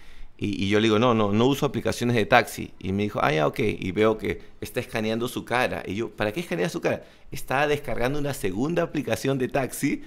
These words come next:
para poder, eh, pedir el taxi porque su enamorado le revisaba la primera aplicación. Imagínate el avance que hay de engaños hoy en día. Es increíble. Y yo estaba totalmente indignado, obviamente.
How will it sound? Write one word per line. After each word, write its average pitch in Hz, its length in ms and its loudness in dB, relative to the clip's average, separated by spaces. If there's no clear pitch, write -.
para 139 380 6
poder, 113 400 4
eh, 101 180 2
pedir 117 320 2
el 123 100 0
taxi 135 300 -2
porque - 220 -6
su - 120 -4
enamorado 98 420 4
le 127 120 8
revisaba 104 480 4
la 113 120 2
primera 101 280 4
aplicación. 107 460 0
Imagínate 127 680 4
el 101 100 4
avance 120 540 2
que 113 80 -6
hay 120 120 2
de 110 80 0
engaños 101 440 0
hoy 101 140 6
en 92 80 2
día. 95 160 2
Es 95 160 2
increíble. 95 640 4
Y 120 300 4
yo 139 80 4
estaba 156 240 4
totalmente 113 460 4
indignado, 90 460 2
obviamente. 90 540 2